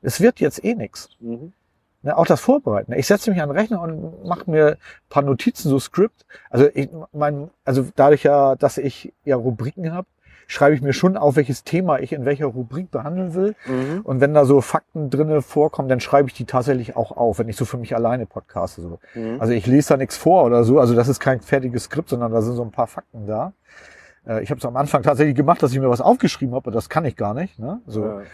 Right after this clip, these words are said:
Speaker 1: Und, äh,
Speaker 2: Skriptschreiben
Speaker 1: hab mir,
Speaker 2: ist schwierig.
Speaker 1: ja, ja, das, also das Skriptschreiben, das war totale Katastrophe. Ähm,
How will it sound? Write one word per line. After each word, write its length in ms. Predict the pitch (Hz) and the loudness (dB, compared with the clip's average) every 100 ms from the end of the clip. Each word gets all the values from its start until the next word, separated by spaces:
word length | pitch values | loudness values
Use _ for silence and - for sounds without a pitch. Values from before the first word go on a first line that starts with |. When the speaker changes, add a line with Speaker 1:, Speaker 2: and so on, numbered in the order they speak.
| - - - | -20 -20 -4
Speaker 1:
Und, 360 | 127 131 127 | 0 0 -2
äh, 20 | |
Speaker 2:
Skriptschreiben 240 | - 123 110 | 0 0 2
Speaker 1:
hab 80 | 117 | 2
mir, 100 | 139 | 2
Speaker 2:
ist 60 | 117 | -2
schwierig. 140 | - 139 | 2 6
Speaker 1:
ja, 80 | |
ja, 180 | 147 143 | 6 6
das, 280 | 135 - - - - 151 - | 4 0 -8 -16 -20 -20 -8
also 180 | 143 123 | -2 2
das 120 | 120 | 2
Skriptschreiben, 500 | - 151 - 127 127 | 0 -6 -6 0 0
das 140 | 110 104 | 0 -2
war 240 | 113 107 | 0 0
totale 380 | 95 107 127 123 | -6 -10 -4 -4
Katastrophe. 760 | 107 113 104 - 135 151 110 135 131 _ _ _ _ _ _ _ _ _ _ _ - - _ | -4 -4 -6 -6 -10 -10 -12 -14 -18 _ _ _ _ _ _ _ _ _ _ _ -20 -20 _
Ähm, 400 | 135 131 127 120 | 2 6 6 2